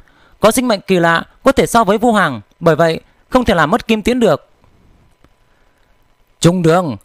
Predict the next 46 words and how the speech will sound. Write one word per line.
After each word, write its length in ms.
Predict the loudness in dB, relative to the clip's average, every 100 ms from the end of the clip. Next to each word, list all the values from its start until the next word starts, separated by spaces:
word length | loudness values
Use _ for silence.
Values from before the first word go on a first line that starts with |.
| _ _ -2
hai 180 | 0
người 120 | 0 -2
bọn 140 | 0
ta 180 | 0 0
giết 220 | -2 0
Tả 140 | 0
Gia 120 | 2 -2
Minh 140 | 0
Tôn, 340 | 0 0 0 -8 _ -2
người 140 | -2
nhanh 160 | -2 0
thu 140 | -2
Kim 180 | 0 -2
Tiễn 140 | 0
lại." 340 | 0 0 -2 -10 _ _ _ _ _ _ _ _ _ _ _ _ _ _
Một 180 | 0 2
lão 120 | 2
giả 160 | 0 0
trong 160 | 0 0
đó 100 | 0
hô 140 | 0
to. 340 | 2 2 2 -2 _ _ _ _ _ _ _ _ _ _ _
"Cấm 220 | -2 -2 -2
bảo 180 | -4
không 160 | -4 -4
hoàn 140 | -4
chỉnh, 300 | -2 -4 -4 -10 _ -2
đây 160 | 0
mới 100 | 0
là 80 | -2
thứ 220 | -2 -2
đáng 220 | -2 -2
để 100 | -2
bản 160 | -4 -4
tôn 220 | -2 -2
ra 100 | -2
tay. 320 | -2 -2 -4 -8 _ _ _ _
Chỉ 140 | -4
cần 220 | -2 -2 -2
có 80 |
thứ 140 | -2 -2
này, 280 | 0 -2 -6 _ _
Hạ 200 | -2 0
gia 140 | -2
Tam 180 | 0 0
lão, 300 | 0 0 -2